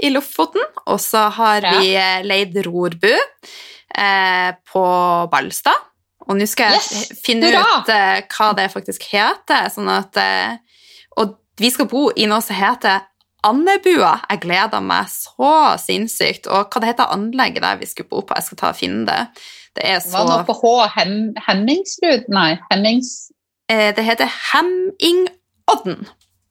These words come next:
Speaker 2: Yes.
Speaker 1: Ja.
Speaker 2: Det ordet skal vi lære oss, eh, ganske fort.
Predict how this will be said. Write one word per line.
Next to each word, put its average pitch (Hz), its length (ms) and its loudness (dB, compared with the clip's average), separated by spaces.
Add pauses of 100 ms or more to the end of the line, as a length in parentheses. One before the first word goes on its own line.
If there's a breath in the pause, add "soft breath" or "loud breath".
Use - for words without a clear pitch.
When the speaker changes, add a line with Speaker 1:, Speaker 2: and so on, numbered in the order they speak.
(480)
Speaker 2:
Yes. - 220 -2 (340)
Speaker 1:
Ja. 175 200 0 (280)
Speaker 2:
Det 220 240 6
ordet 196 240 2
skal 196 160 -2
vi 180 80 2
lære 175 300 2
oss, - 180 -8
eh, 156 480 2
ganske 165 360 -2
fort. 170 240 0